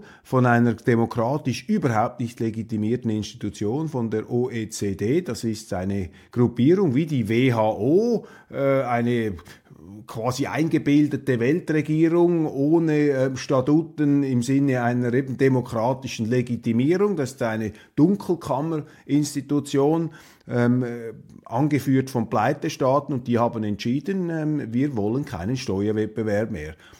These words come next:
Brutal. Also das ist, äh, die neue Sprache der Macht, der Fiskalmacht, der Staatsmacht. Die Amerikaner mit Joe Biden, mit den Linken da ganz vorne im Cockpit, sie haben gesagt, fünfzehn Prozent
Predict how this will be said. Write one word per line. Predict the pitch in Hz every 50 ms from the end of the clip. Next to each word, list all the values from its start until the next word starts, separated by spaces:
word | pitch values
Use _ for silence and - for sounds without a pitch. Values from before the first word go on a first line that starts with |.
| _ _ _
Brutal. | - 143 175 185 - - 117 113 107 - -
Also | 85 87 113
das | 123 147 160 170
ist, | 190 185 160 - - -
äh, | 170 165 156 143 -
die | - 151 143 139
neue | 135 131 127 139 151 156 156 147 147 143 135 135 - - -
Sprache | - - 127 120 113 117 139 143 - 151 135 135
der | 131 139 127 120 120 113
Macht, | 110 110 117 143 151 170 - - - - - - -
der | 135 127 120
Fiskalmacht, | - 127 120 117 - - 131 120 113 123 151 165 170 165 165 175 170 - - -
der | 127 123
Staatsmacht. | - - 139 127 151 180 175 - 190 185 190 202 196 - - - - - - - - - -
Die | -
Amerikaner | 135 131 135 131 127 127 131 113 107 135 175 185 170
mit | 156 151 131 -
Joe | 156 139 135 131
Biden, | 127 117 110 127 160 175 175 170
mit | 151 139 143
den | 143 127 120
Linken | 120 123 139 170 165 - 190 165
da | 151 147 135 131
ganz | 127 127 127 156 160 -
vorne | - 143 135 131 127 123 117
im | 117 104
Cockpit, | - - 127 151 - - - 151 147 139 143
sie | - 135 131
haben | 120 117 - 101
gesagt, | - 101 120 117 123 143 - - - _ _ _
fünfzehn | - 175 208 214 - - - 165 156 143
Prozent | - 139 131 127 - 139 135 165 185 196 -